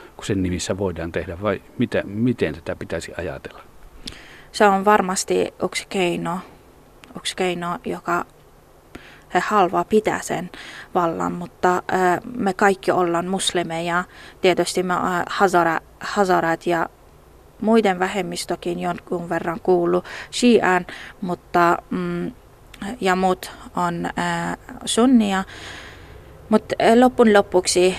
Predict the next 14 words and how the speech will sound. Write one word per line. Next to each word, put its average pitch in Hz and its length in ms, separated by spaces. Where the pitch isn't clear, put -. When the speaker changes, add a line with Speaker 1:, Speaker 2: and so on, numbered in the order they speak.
Speaker 2:
ne 214 220
on 185 180
vaan 175 300
heimon 170 380
kuseesta, - 640
eli 170 300
ne 170 260
vaan 196 220
haluaa, 196 420
että 190 320
Pashtun 190 520
valtaa 170 480
sinne 165 360
Afganistaniin, 165 880